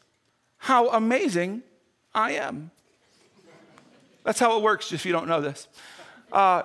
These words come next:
if you accomplish things, the older you get, uh, and you do something cool, especially in your home with your family,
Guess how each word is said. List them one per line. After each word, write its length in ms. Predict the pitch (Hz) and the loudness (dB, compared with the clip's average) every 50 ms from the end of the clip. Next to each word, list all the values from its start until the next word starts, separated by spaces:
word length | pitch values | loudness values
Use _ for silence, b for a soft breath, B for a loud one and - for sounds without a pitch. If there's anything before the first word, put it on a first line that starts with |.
| - - | -4 -2
if 140 | 196 190 165 | -2 -2 0
you 100 | 208 220 | 2 0
accomplish 420 | 202 208 220 226 233 226 226 202 | 0 2 2 2 2 2 0 -2
things, 180 | - 214 185 180 | -2 -2 -2 0
the 60 | 175 | 2
older 220 | 185 196 208 240 240 | 2 2 2 2 2
you 140 | 226 220 | 0 -2
get, 460 | 175 147 208 214 196 185 - - - - | 0 2 4 4 4 2 2 -4 -10 -2
uh, 240 | 277 208 170 160 156 - - B B B B B B | 0 2 2 2 0 -2 -6 B B B B B B
and 100 | 190 190 | -2 -2
you 60 | 180 | 0
do 120 | 175 202 | 0 0
something 380 | 180 - 220 202 185 190 175 156 | 0 0 -2 0 0 -2 -4 -4
cool, 320 | - - - 220 220 208 196 | -6 -4 -2 2 2 2 2
especially 380 | 170 - 226 214 - 226 202 | 2 2 0 0 2 0 0
in 60 | 185 180 | 0 0
your 120 | 175 160 | -2 -2
home 260 | - - 202 202 190 | -2 0 -2 -2 -2
with 120 | 185 165 147 | -2 -6 -6
your 80 | 165 | -6
family, 380 | - 196 196 196 196 190 175 | -6 -4 -4 -2 -2 -2 -4